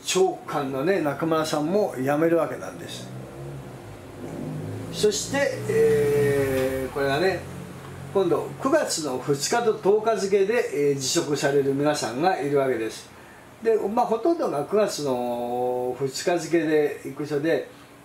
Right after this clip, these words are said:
えー、っとね、九月二日付で辞める人ね、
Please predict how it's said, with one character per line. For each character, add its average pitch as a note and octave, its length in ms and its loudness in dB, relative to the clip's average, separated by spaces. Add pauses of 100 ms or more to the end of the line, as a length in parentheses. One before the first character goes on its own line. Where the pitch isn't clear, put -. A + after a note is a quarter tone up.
(140)
え F3 540 2
ー、 - 40 -18
っ - 40 -20
と D#3 140 -2
ね、 C#3+ 280 -4 (2000)
九 C4+ 120 0
月 F#3 260 2
二 D3 100 -2
日 G3 260 2
付 F3 180 4
で E3+ 280 2
辞 E3 120 2
め F3 100 0
る E3+ 100 6
人 D3+ 340 -2 (120)
ね、 D#3 300 -4